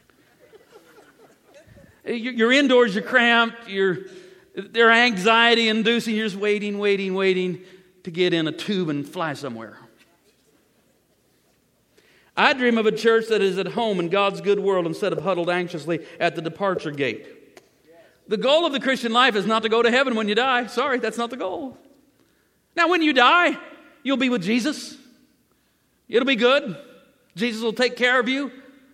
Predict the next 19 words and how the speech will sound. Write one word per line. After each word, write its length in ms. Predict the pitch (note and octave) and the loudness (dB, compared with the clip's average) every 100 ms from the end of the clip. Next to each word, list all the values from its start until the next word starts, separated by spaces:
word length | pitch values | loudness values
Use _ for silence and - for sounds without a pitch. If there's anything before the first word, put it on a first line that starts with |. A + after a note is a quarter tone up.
| - | 0
But 100 | B3+ | 0
even 140 | A#3 | 2
that's 200 | A#3+ B3+ | 0 0
not 140 | G#3+ D#3 | -4 -4
the 60 | |
goal. 600 | D#3+ C4 A3+ B3 E3+ - - - _ _ _ _ _ - | -2 0 2 0 -2 -10 -20 -20 _ _ _ _ _ -2
That's 220 | A#3+ - | -2 -2
just, 240 | A#3 - | -6 -6
you 100 | A#3+ | -4
know, 280 | G3+ G3 G3+ - - _ _ | -2 -2 -6 -12 -20 _ _
hanging 260 | - A#3 A3 | -4 0 2
out 160 | A#3 F3 | 0 -2
in 60 | |
paradise 560 | D3 A#3+ A#3 G3 G#3 F#3+ | 0 2 4 2 0 -2
in 100 | F3 | -4
some 220 | G#3+ G3 | -4 -4
form, 500 | - A#3+ A#3 G3+ A3+ - - _ | -2 0 2 0 -4 -10 -20 _
disembodied, 680 | F3+ - F3+ G#3 A#3 G#3+ G3 - - - | -2 -2 0 0 2 0 -2 -8 -16 -6
until 400 | A3+ A#3+ A#3 G3+ | -2 0 0 0